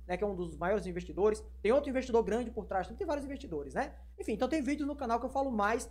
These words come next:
sobre ela, tá? E hoje, aqui, ó, além de você ganhar pontos por interagir, por mandar mensagens, enfim,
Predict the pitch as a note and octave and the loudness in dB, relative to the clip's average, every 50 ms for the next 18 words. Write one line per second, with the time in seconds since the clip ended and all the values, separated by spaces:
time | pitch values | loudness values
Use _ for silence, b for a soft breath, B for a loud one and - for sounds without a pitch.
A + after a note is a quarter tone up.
0 | - - - - - C4 C4+ C4 D#4 D#4+ C#4+ B3 G#3 E3+ D3+ - - A3+ D4 F#4+ | -12 -16 -14 -2 4 4 4 4 4 4 6 6 6 6 4 4 4 4 4 4
1 | - - - - - - - _ _ _ _ _ - - - A3+ B3 D4 D#4 C#4+ | -2 -10 -16 -16 -18 -18 -20 _ _ _ _ _ -20 -12 -4 8 12 12 12 12
2 | A3+ G3+ G3+ G#3 G3+ - D4 D#4 D4 A#3 G3+ G#3 B3 D#4 E4 D#4 C#4 C4+ - - | 10 6 4 4 2 4 4 6 8 8 8 8 6 4 2 0 0 0 0 0
3 | A#3+ G#3+ G#3 A3 A#3+ A#3 A#3 - - G#3 C4 D4+ C4 - - D3 - - b b | 0 0 0 2 0 0 0 4 6 6 8 6 6 4 -2 -10 -10 -10 b b
4 | b b b b - G#3 A3 G3+ - G#3+ G#3+ F#3 D#3+ C#3 - F#3+ A3 A3 - F3 | b b b b 6 6 6 6 4 4 6 6 4 2 0 0 0 0 0 -2
5 | E3+ F#3 F#3 F3+ E3+ E3 D3+ C3+ - - F#3 G3 G#3+ G#3 F3+ F#3 E3+ D#3+ D#3+ D3+ | -2 0 2 2 2 0 -2 -6 -4 -2 0 2 2 0 0 -2 -4 -4 -6 -4
6 | - G3 B3 C#4 C4+ | -2 -4 -4 -4 -6